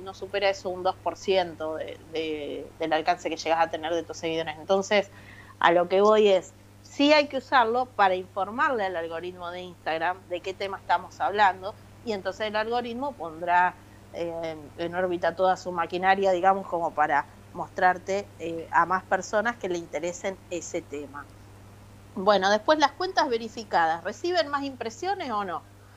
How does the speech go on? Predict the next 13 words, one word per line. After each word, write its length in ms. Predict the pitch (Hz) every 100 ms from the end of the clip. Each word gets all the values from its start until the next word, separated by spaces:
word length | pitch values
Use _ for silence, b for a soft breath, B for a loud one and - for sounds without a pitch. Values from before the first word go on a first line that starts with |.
| B B B -
Esto 360 | 302 311 294 269
es 180 | 311 311 - -
falso, 420 | - 190 165 185
no 140 | 208 262
reciben 520 | 254 - 226 180 170
más 240 | 170 170 165
impresiones 760 | 165 - 160 - 170 160 160 -
por 120 | 131 135
ser 200 | 175 170
cuentas 400 | 175 170 175 170
verificadas. 840 | 160 156 170 160 156 160 165 - B B B
Te 100 | -
ayuda, 560 | 247 - 302 302 330